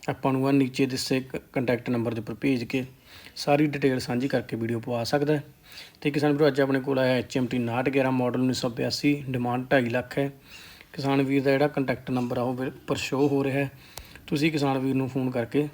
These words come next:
ਪਤਾ ਕਰ ਸਕਦੇ ਹੋ। ਅੱਗੇ ਆ ਜਾਂਦਾ ਸਵਰਾਜ ਸੱਤ ਸੌ ਚੌਵੀ ਮਾਡਲ ਦੋ ਹਜ਼ਾਰ ਗਿਆਰਾਂ, ਡਿਮਾਂਡ ਦੋ ਲੱਖ ਪੱਚੀ ਹਜ਼ਾਰ ਰੁਪਇਆ। ਛੋਟੇ ਕੰਮਾਂ ਦੇ ਲਈ ਟਰੈਕਟਰ ਆ ਜਿਹੜਾ, ਬਹੁਤ ਵਧੀਆ। ਤੇ ਜਿਹਨੇ ਵੀ ਕਿਸੇ ਨੇ,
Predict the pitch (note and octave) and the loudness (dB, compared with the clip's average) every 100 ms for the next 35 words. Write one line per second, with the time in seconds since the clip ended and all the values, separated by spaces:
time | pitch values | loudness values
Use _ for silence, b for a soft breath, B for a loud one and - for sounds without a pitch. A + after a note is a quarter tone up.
0 | - B2 B2+ B2+ C3 - A2+ A#2 - B2+ | -6 -2 -2 -2 -2 -2 -4 -4 -6 0
1 | D#3 D#3 D3 C#3+ D3 C#3+ C#3 C3+ C#3 D3+ | 4 4 4 2 -2 -2 2 2 2 0
2 | - C#3 - C3 - B2 C3+ D3 C3 B2+ | -2 -4 -2 -4 -2 -2 0 2 0 -2
3 | C3 B2+ B2 A#2 A#2+ B2+ C#3+ B2+ B2 B2 | -2 -2 -2 -2 -2 0 -2 -2 -2 -2
4 | B2 B2 A#2+ - - - D#3+ D3+ D3+ D3 | -2 -2 -4 -6 -12 -6 0 2 2 2
5 | C#3 C#3 B B B B - - F#3+ F#3+ | 0 0 B B B B -12 -2 2 4
6 | F#3+ E3 C#3+ C3 B2+ B2+ C3 A#2 - B2 | 4 4 4 2 0 0 0 -2 0 2
7 | B2+ C3 B2+ C3+ C3+ D3 D3 D3 B2+ C3 | 2 2 2 2 2 2 2 0 0 0
8 | D#3+ D#3 D3+ C#3 C#3 | 0 0 0 0 0